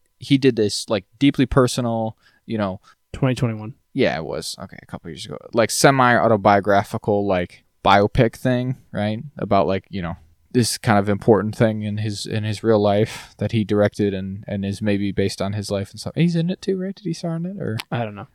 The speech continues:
Speaker 1: I don't know if he did. Um, but it's funny that that is his, his one for them, and then these, <laughs> the silly Poirot detective movies are, are the ones for him.
Speaker 2: Yeah, the ones, the fun ones he likes to do for himself.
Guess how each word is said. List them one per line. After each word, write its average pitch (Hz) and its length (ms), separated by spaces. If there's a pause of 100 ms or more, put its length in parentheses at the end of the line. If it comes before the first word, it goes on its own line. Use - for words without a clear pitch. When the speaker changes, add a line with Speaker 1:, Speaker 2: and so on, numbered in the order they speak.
Speaker 1:
I - 40
don't 117 60
know 113 60
if - 80
he - 40
did. - 160 (300)
Um, 110 360 (300)
but 131 120
it's - 80
funny 156 160
that 113 180
that 110 280
is 110 220
his, 101 340 (360)
his 127 220
one 113 220
for 113 180
them, 107 480 (240)
and 117 200
then 110 120
these, 104 320 (320)
<laughs> - 200
the 143 160
silly 131 320
Poirot 120 380
detective 110 460
movies 101 340
are, 98 200 (280)
are 110 80
the 104 100
ones 104 240
for 98 140
him. 98 260
Speaker 2:
Yeah, 120 220
the 131 100
ones, 135 380
the 143 100
fun 127 280
ones 113 180
he 107 60
likes 110 180
to 113 80
do 110 140
for 117 160
himself. 107 480